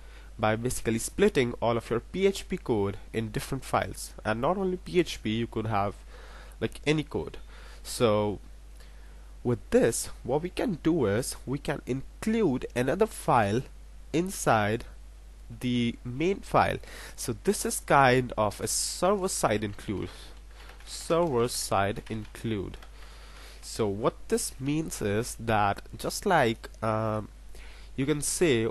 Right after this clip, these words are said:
on the client side, you can make use of JavaScript to get a file with the help of Ajax in jQuery or in vanilla J S only.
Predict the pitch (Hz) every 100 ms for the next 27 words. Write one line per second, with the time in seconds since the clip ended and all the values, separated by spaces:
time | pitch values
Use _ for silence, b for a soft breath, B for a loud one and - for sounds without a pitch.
0 | - 113 113 113 117 113 110 - - 147
1 | 202 208 - 110 104 107 110 123 117 113
2 | 113 - 98 - 135 147 - - - 120
3 | 104 - - B B - - - 135 120
4 | 117 - - - - - - - - -
5 | - - 175 156 - - - - - 170
6 | 110 113 110 117 113 110 - - - 117
7 | - 143 120 - - - 110 104 135 135
8 | - 113 110 - 104 98 92 98 98 98
9 | 107 127 143 131 110 101 - 92 90 107